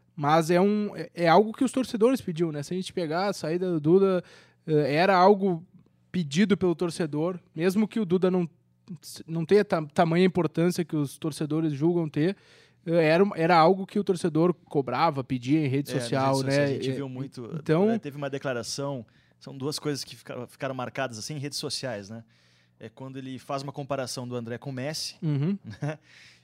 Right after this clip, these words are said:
Speaker 2: E a outra é quando ele avalia a, a goleada sofrida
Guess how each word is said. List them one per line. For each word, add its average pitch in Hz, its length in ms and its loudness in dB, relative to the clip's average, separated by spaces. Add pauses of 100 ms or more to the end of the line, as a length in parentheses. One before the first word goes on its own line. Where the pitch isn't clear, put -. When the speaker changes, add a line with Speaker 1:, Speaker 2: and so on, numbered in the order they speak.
(100)
Speaker 2:
E 135 140 -12
a 135 100 -4
outra 147 400 -6
é 147 200 -4
quando 147 240 -8
ele 147 160 -4
avalia 147 500 -2
a, 110 720 -4
a - 20 -12
goleada 117 360 -6
sofrida 117 640 -12